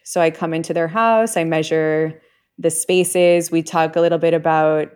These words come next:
you know, have they seen any art? Uh, I think the most important thing I would recommend to someone who wants to buy art is to look at as much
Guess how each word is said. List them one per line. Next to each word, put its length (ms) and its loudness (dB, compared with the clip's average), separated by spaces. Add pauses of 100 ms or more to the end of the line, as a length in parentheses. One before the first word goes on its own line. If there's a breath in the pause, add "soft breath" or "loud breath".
(160)
you 100 -6
know, 120 -4
have 220 -4
they 120 0
seen 360 -2
any 260 -4
art? 460 -2 (640)
Uh, 440 -4 (180)
I 140 0
think 460 -4
the 100 -4
most 300 -2
important 500 -2
thing 160 -2
I 80 -4
would 120 -2
recommend 440 -4
to 80 -10
someone 800 -8 (200)
who 100 -6
wants 280 -6
to 80 -16
buy 160 -4
art 440 -6 (520)
is 360 -2
to 120 -6
look 400 -2 (680)
at 200 -2
as 180 -4
much 280 -8